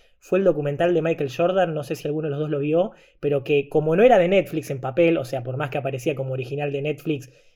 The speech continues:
venía de otra empresa, afuera del país, se ma-, era de E S P N y se mandaba semanalmente. Entonces todavía ahí había un momento de reunión, de que la gente debatía por Twitter, pero después de eso, todo, toda la temporada entera te daban.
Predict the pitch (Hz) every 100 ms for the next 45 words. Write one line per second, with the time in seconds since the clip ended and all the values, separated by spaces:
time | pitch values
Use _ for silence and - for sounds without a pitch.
0 | _ 131 135 143 143 139 143 175 165 -
1 | 165 170 170 - 123 123 143 135 131 151
2 | 180 - - _ - 147 - 165 156 156
3 | 143 160 160 151 202 - _ _ 147 127
4 | 143 160 185 - 147 156 165 185 147 127
5 | 123 - - - 135 196 220 - 156 160
6 | 208 202 156 190 208 - 147 170 190 165
7 | 139 123 139 143 156 147 147 139 139 151
8 | 170 160 147 131 123 156 151 143 135 151
9 | - 139 143 160 151 151 147 _ _ _
10 | 123 127 123 165 170 202 - 143 123 123
11 | - 165 151 139 175 175 147 135 127 151
12 | 156 135 135 123 120 120 113 113